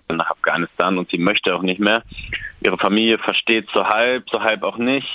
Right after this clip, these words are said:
ist gefangen so ein bisschen in der Tradition, nee, aber unsere Tochter muss verheiratet werden. Andererseits sind sie auch ein bisschen stolz, dass ihre Tochter plötzlich überall bekannt ist. Und der Film ist einfach grandios.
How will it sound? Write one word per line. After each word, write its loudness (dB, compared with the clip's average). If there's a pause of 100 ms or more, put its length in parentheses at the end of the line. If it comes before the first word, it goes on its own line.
(240)
ist -16
gefangen 0
so 2
ein 0
bisschen 0
in 0
der 2
Tradition, 0
nee, 4
aber 0
unsere -6
Tochter -4
muss -2
verheiratet 2
werden. 0
Andererseits -2 (300)
sind 2
sie 4
auch -2
ein 0
bisschen -2
stolz, 2 (380)
dass 0
ihre 0
Tochter -2
plötzlich -2 (380)
überall 2
bekannt -2
ist. -2 (560)
Und 0
der 2
Film 0
ist -2
einfach -2 (260)
grandios. 0